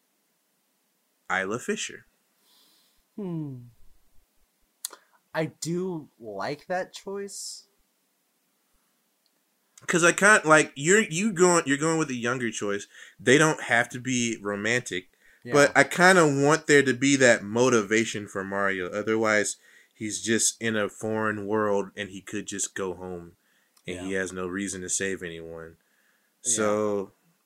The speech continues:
Speaker 1: why not make Peach a love interest? Like, he sees a picture of her, like, uh, Toadsworth shows him a picture, like, "This is
Speaker 2: Mm-hmm.
Speaker 1: Peach. She's the princess of the T-, Mushroom Kingdom."
Speaker 2: Yeah.
Speaker 1: He's like, "Wow, she's pretty.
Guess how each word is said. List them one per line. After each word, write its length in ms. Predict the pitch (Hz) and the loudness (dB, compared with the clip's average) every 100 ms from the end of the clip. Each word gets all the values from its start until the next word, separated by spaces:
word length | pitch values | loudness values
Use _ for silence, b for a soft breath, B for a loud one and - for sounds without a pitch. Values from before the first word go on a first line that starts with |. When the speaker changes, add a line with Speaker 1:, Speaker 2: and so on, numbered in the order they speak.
| _ | _
Speaker 1:
why 200 | - 113 | -4 -2
not 240 | 123 131 123 - 110 107 101 | 2 0 -2 -16 -20 -20 -8
make 380 | 120 131 _ | -6 -6 _
Peach 420 | - 156 151 - - | -14 -10 -8 -8 -6
a 80 | 131 | -6
love 300 | 135 151 127 | -2 -4 -4
interest? 380 | 104 - 95 101 | -6 -8 -6 -4
Like, 140 | 101 | -6
he 120 | 113 | -4
sees 300 | 107 120 120 | -4 -2 -4
a 60 | 117 | -6
picture 400 | 117 131 - 107 | -6 -6 -4 -4
of 160 | 101 101 | -4 -4
her, 180 | 98 | -6
like, 300 | 90 90 87 | -4 -6 -6
uh, 240 | 92 90 87 B B B | -8 -8 -10 B B B
Toadsworth 600 | - 151 156 131 135 135 | 0 2 4 2 2 0
shows 300 | - 139 135 | 0 0 -2
him 120 | 127 | -4
a 40 | 120 | -6
picture, 300 | 143 123 107 | -6 -8 -8
like, 220 | 98 - | -10 -12
"This 240 | 101 101 | -10 -10
is 160 | 104 113 | -8 -12
Speaker 2:
Mm-hmm. 100 | 107 | -12
Speaker 1:
Peach. 340 | 101 - - b b b | -14 -14 -18 b b b
She's 460 | - - 107 104 90 | -10 -8 -6 -8 -10
the 100 | 98 | -14
princess 560 | - 101 92 95 92 98 | -12 -10 -6 -6 -6 -8
of 140 | 87 | -10
the 80 | 92 | -14
T-, 240 | - 92 | -14 -16
Mushroom 400 | 98 98 - 92 | -12 -14 -14 -18
Kingdom." 440 | 87 104 95 82 120 | -18 -16 -16 -14 -12
Speaker 2:
Yeah. 140 | 107 92 | -10 -10
Speaker 1:
He's 100 | 85 | -12
like, 180 | 85 _ | -16 _
"Wow, 340 | 107 104 92 | 0 0 -2
she's 240 | 85 95 87 | -8 -16 -16
pretty. 500 | - 92 90 90 | -12 -12 -12 -16